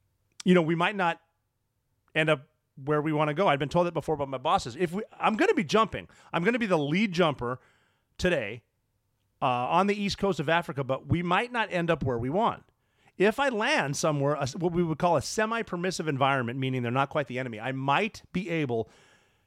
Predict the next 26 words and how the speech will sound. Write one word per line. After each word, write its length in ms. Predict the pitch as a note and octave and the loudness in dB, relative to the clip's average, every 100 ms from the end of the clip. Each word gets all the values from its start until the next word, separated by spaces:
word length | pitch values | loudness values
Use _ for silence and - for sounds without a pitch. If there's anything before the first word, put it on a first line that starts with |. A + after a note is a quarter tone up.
| - | -2
to 120 | E3 | -2
barter 420 | A#2 D3 D#3 D3+ | 4 4 4 2
with 140 | C#3+ C#3 | -4 -4
the 60 | |
locals. 400 | B2+ C3+ - C#2+ | 0 -2 -2 -16
So 480 | - - - C3 C3 C#3+ | -16 -10 -2 0 0 -2
I 120 | B2 | -6
got 200 | C#3 - | -6 -2
cash. 320 | F#3 E3 - | 0 0 0
I 100 | C3 | -2
might 240 | C3 D3 E3 | 0 0 2
be 120 | F3+ | 0
able 140 | F3 | 2
to 80 | D#3 | 0
barter 380 | A#2 C#3 D#3 E3 | 2 4 4 0
with 160 | C#3 | -6
the 80 | D3+ | -6
locals 340 | B2 B2+ A#2+ G#2 | -2 -2 -4 -10
with 140 | G#2+ | -10
the 80 | G#2 | -6
cash, 260 | C#3+ G2+ | -2 -2
buy 220 | - C3+ D3 | 0 2 2
my 160 | D3 | 0
way 120 | C#3 | -2
to 80 | C3 | -4
safety. 440 | - A#2 G#2+ A2+ | -6 -6 -6 -10